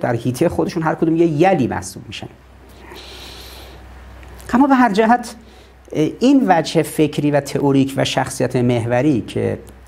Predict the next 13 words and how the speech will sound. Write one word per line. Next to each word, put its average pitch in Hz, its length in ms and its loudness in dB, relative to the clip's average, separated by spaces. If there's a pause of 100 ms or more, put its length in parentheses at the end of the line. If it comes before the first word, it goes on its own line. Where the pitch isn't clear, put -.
(240)
وقتی 123 240 0
می 143 200 4
ایستاد 127 460 0
بین 113 180 -2
اندیشمندان، 107 1000 -2
همه 143 560 0
نادر 147 420 2
رو 170 240 -4
قبول 139 300 2
داشتن 107 340 -4
در 101 140 -2
حیطه 95 320 -4
اندیشه. 95 500 -6